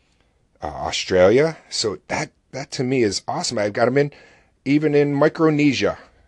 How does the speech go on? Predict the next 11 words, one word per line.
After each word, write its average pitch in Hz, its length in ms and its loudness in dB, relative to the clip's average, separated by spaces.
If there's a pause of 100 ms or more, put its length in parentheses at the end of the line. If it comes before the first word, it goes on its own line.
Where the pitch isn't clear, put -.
(120)
I've 107 140 0
never 123 260 4
even 120 200 0
heard 120 180 0
of 110 80 0
Micronesia 98 600 -4
in 90 100 -4
my, 90 260 -2
uh, 85 260 -2 (120)
there's 87 220 -6
a 80 160 -6